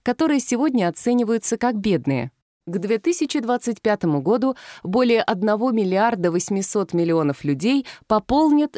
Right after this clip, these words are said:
мировой потребительский класс. Модель Robin Good позволяет вам уже сейчас строить прочные и стабильные отношения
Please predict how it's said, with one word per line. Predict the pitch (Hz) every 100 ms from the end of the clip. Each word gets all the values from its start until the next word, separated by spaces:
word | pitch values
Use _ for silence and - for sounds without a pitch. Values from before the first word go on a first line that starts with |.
| -
мировой | 240 220 202 180 247
потребительский | 262 - 214 165 165 170 - 185
класс. | 180 147 135 123 - - _ _ _ -
Модель | 185 180 160 147 143
Robin | 147 139 151 175
Good | 302 -
позволяет | 202 202 277 311 294
вам | 170 175
уже | 190 220
сейчас | 240 214 196 - 254 254
строить | - 175 165 143 -
прочные | - 190 - 175 151
и |
стабильные | 147 175 175 202 156
отношения | 135 - 151 - 277 269